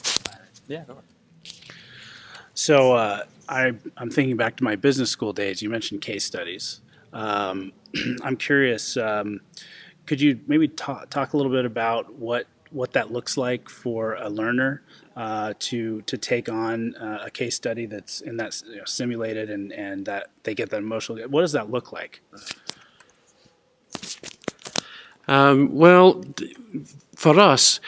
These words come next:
Speaker 3: I suppose the starting point is we use the lowest level of technology required to do the job. So we build simulations in flat H T M L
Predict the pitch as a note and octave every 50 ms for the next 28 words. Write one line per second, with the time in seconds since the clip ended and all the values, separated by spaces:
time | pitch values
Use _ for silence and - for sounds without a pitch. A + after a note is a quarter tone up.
0 | - - - _ - - - G2 D3 D3+ - - - G#3 E3+ - D3 - - -
1 | D#3+ D#3+ D#3+ - D#3 C#3 - - - B2+ A2+ A2+ C2+ G#2 A2+ G2+ A2 A2+ B2+ D#3
2 | D#3+ D#3 C#3 C3 C#3 C#3 C3+ C3 A#2+ - - G#2+ A2 B2 B2+ C3 B2 - - B2+
3 | A#2+ A#2 A2 A2 A2+ G#2 - - - A#2 - A2 A2+ A2+ A2 A2 G2+ - A2 G#2
4 | G#2 - - - A#2+ A2 G#2+ G#2+ - - A2 A2 G#2+ G#2 G2+ G2+ G2+ - G#2 G2
5 | F#2+ F#2 - _ - - - - - - - - - - - A2+ G#2 G2 F#2+ F#2
6 | G2 A#2+ D#3 F3+ E3+ C3 C3+ C#3+ D3 C#3 B2 - - - C#3+ C#3 C3 B2 A2+ A#2
7 | A#2+ A#2 - - - G#2+ G2+ G2 - G2+ G2 F#2+ - - - - C#3 C#3 C3+ -
8 | B2+ B2 B2+ B2+ - - - - B2 A2+ A2 G#2+ G#2 A2 A2 A2+ A2 A2